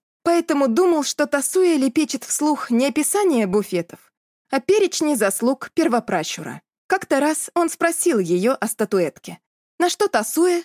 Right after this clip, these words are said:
уклончиво ответила: "Здесь так много людей,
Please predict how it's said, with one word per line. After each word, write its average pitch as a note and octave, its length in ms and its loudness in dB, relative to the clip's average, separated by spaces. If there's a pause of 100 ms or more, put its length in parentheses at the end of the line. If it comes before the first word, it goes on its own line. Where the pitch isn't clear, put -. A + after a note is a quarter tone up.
(120)
уклончиво C4+ 680 0
ответила: - 640 -6 (280)
"Здесь A#3 360 0
так B3 220 -4
много A3 340 2
людей, G#3+ 460 0